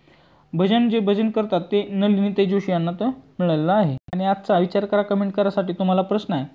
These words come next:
मॅरेथॉन स्पर्धा ही किती किलोमीटरची असते? हा प्रश्न एका परीक्षेला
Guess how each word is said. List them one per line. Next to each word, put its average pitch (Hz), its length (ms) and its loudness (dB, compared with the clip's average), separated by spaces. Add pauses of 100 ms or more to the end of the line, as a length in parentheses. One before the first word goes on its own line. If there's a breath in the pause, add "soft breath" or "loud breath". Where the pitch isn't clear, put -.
(300 soft breath)
मॅरेथॉन 196 360 0
स्पर्धा 208 320 0
ही 185 140 4
किती 196 340 -4
किलोमीटरची 202 760 0 (440)
असते? 190 400 -4 (260 soft breath)
हा 190 80 4
प्रश्न 202 580 0 (140)
एका 190 220 0
परीक्षेला 196 520 0